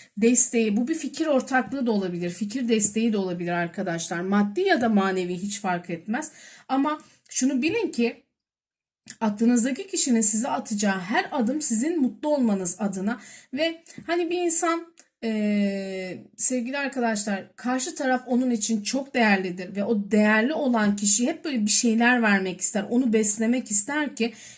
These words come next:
içinde bulunduğu o zorlukta, eee, bir rahat nefes alabilsin diye. Aklınızdaki kişi bu hafta size çok hassas davranıyor, eee, ve "Ben ne yapmalıyım?" kısmında kartlarınız size diyor ki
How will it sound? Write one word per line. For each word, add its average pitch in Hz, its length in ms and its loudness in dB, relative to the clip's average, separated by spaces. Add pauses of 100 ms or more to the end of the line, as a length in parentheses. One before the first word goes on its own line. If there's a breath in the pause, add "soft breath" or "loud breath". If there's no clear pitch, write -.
(140 loud breath)
içinde 247 560 4
bulunduğu 240 500 2
o 269 180 -4
zorlukta, 220 840 0 (260 loud breath)
eee, 196 480 2
bir 330 140 0
rahat 262 300 0
nefes 220 320 2
alabilsin 202 720 0
diye. 233 180 -2 (280 loud breath)
Aklınızdaki 262 720 -4
kişi 254 480 0
bu 339 180 -4
hafta 262 320 -4
size 240 240 0
çok 359 300 -8
hassas 285 500 2
davranıyor, 202 580 0 (400 loud breath)
eee, 208 300 4
ve 254 140 2
"Ben 240 220 2
ne 226 60 2
yapmalıyım?" 320 520 -2
kısmında 208 520 2
kartlarınız 214 500 0
size 202 380 2
diyor 349 260 -4
ki 240 180 -4